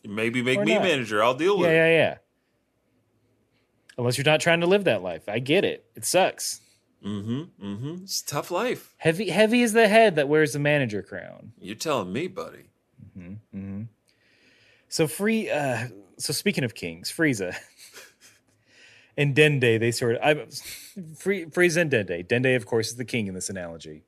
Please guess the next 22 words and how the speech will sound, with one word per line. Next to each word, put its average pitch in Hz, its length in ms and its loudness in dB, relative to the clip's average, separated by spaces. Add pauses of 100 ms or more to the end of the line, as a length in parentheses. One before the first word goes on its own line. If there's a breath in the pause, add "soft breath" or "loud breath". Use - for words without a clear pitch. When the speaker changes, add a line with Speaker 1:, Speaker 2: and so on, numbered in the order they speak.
(100)
Speaker 1:
That's 104 180 -2
right. 78 220 -10 (720)
Speaker 2:
Um, 98 440 -6
Speaker 1:
He's 95 140 -10
the 110 80 -6
short 104 200 0
Speaker 2:
they, 92 320 -6 (280)
Speaker 1:
king. 190 680 2
Speaker 2:
<laughs> - 0 -
we, 151 160 0
we 156 160 -2
stand 143 320 0
a 175 40 -2
short 127 300 -2
king, 107 320 -16 (840)
and 110 580 0
they, 135 280 0
they 127 480 2
fly 180 420 2
by 190 280 4
each 190 220 0
other. 202 460 2